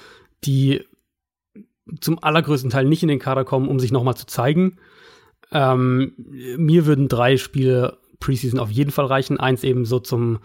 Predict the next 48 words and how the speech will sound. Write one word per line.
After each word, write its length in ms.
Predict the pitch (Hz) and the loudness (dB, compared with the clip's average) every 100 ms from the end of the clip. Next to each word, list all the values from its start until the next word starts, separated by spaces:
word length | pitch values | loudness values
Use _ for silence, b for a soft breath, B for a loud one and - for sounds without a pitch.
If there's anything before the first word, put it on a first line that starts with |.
| b b b b - | b b b b -10
zum, 440 | - 117 113 117 | -6 -2 -2 -4
zum 260 | - 123 110 | -4 -6 -2
Warmwerden, 580 | 117 160 143 151 147 147 | 0 2 4 4 4 2
sage 200 | 135 139 | 2 0
ich 60 | |
jetzt 140 | 135 143 | -2 0
mal. 260 | 139 139 131 B B B - | 0 0 -2 B B B -2
Woche 220 | 135 117 | 0 0
zwei 320 | - 131 135 | -2 0 2
dann 220 | 139 135 131 | 2 2 0
die 100 | 127 | 0
Generalprobe 640 | 131 120 123 127 135 117 | 0 0 0 0 -2 -2
für 80 | 123 | -4
die 80 | 113 | -2
Starter, 300 | 139 151 156 | 0 2 2
also 140 | 135 | 0
das, 200 | 127 - | -2 -2
was 100 | 110 | -2
jetzt 280 | 127 127 - | -2 -2 -4
Woche 160 | 123 123 | -2 0
drei 260 | 117 135 143 | 2 2 2
ist 260 | 147 - | 0 -2
gewissermaßen. 580 | 135 135 131 127 - 131 B B B B - | -2 0 0 0 0 -4 B B B B -4
Und 140 | 131 | 2
dann 160 | 127 123 | 2 2
Woche 160 | 123 | 0
drei 280 | 113 120 127 | 0 2 2
als 120 | 117 | 2
Abschluss. 400 | 123 113 123 107 - | -2 -2 -4 -4 -6
Ich 140 | - | -2
find, 260 | 135 127 117 | -2 -2 0
drei 200 | 117 131 | 0 0
Spiele 260 | - 123 | 0 -2
würden 160 | 120 110 | -2 -2
völlig 320 | - 147 143 | 0 2 2
reichen. 380 | 135 135 143 135 b b b b - | 0 2 0 -2 b b b b -6
Ähm, 640 | 135 123 120 120 113 - _ _ _ _ - | -2 0 0 0 -4 -10 _ _ _ _ -4
im 200 | 147 - | -4 -2
Endeffekt 480 | - 147 156 147 127 | 0 2 4 2 0
muss 160 | 143 - | 0 2
man 140 | 139 | 0
ehrlicherweise 540 | 135 135 127 123 127 117 | 2 2 2 2 0 0
sagen, 260 | 127 131 | 0 0
die 60 | 120 | -2
Coaches 380 | - 135 127 143 | -2 0 -2 -4
entscheiden 360 | 107 120 123 | -2 0 0
über 160 | 123 123 | 2 2
den 340 | 123 120 117 | 2 0 -2